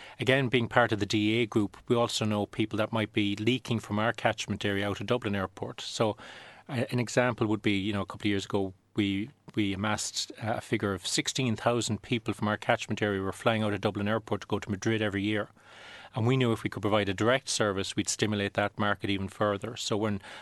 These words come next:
Iberia Express were convinced that they could make money on the route, um, then we had a real compelling argument, because that sixteen thousand was a market we could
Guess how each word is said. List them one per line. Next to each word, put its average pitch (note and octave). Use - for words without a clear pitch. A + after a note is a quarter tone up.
Iberia G#2+
Express -
were G#2+
convinced G2+
that G2+
they A2
could A2
make G2
money G2+
on F#2+
the F#2
route, F#2+
um, G2
then A2
we G#2+
had G2
a G2
real A2+
compelling G#2
argument, G#2
because G#2
that -
sixteen -
thousand A2
was G2
a G2+
market G2+
we G#2
could G2